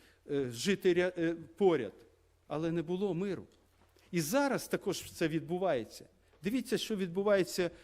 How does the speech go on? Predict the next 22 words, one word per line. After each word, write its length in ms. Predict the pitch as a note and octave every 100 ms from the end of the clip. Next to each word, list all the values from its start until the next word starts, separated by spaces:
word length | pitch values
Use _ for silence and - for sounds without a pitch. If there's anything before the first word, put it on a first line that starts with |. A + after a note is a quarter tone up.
| - -
в 60 |
Армен-, 480 | D#3 D#3+ G3 G3+ G3 E3
е, 360 | D3+ D3 C#3+ C3 C3
в 120 | D3+
Арменії, 720 | D#3 G3 G#3+ F#3+ F3 E3+ D#3
в, 400 | D3 D3+ C#3+ C#3
в 120 | C3+
Азербайджані. 920 | C#3+ D#3+ D3+ D#3+ C3+ F#3 G#3+ E3+ D#3 - - _ _
Да, 260 | F3+ C#4 A#3+
начебто 840 | A#3 C#4 - A#3 - B3 A3 E3+ G3
вже, 380 | F3+ G3+ A#3 F#3+
ну, 140 | F#3+
якось 540 | G3 A#3 A3 G#3 E3+ -
так 380 | G#3+ F3+ C3
д-, 100 | C#3+ - B2+ _ _ _ _ _ -
клеїться. 640 | G#3 A#3+ A3 D3 - - - _ - - - _ _ _
Але 240 | E3 G3+
це, 240 | F#3+ - F3+ D3
знаєте, 460 | D3 G3+ E3+ E3
це 200 | D3+ G3
не 140 | F#3 F#3
мир. 300 | F#3+ B2+